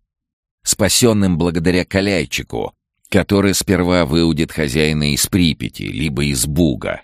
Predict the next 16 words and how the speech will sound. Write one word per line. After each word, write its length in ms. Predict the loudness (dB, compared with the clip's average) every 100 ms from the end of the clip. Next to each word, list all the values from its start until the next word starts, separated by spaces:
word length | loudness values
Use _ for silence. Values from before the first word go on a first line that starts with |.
| _ _ _ _ -2
который 520 | -2 2 0 2 -2
в 100 | -4
последнюю 600 | -2 -2 0 -2 0 0
минуту 460 | 0 0 0 0 0
выдернет 640 | 0 0 0 -2 -2 -4
Дюкерхофа 720 | -2 -4 -2 -6 -2 -2 -2 -4
на 80 | -2
лишенном 600 | -2 -2 -2 -2 -2 -2
ангелов-хранителей 1000 | -2 -2 -2 -4 -4 -4 -2 -4 -4 -6
киевском 640 | -6 -4 -2 -4 -4 -4 -2
дровяном 460 | -4 -2 -2 -2
складе 520 | -4 -6 0 0 -2 -6
из 260 | -6 -4
неотвратимо 680 | -2 -2 -2 -6 -4 -4 -2
надвигающейся 1000 | -4 -6 -4 -2 -2 -4 -6 -6 -6 -4
лавины. 720 | -2 -2 -2 -2 -2 -8 -14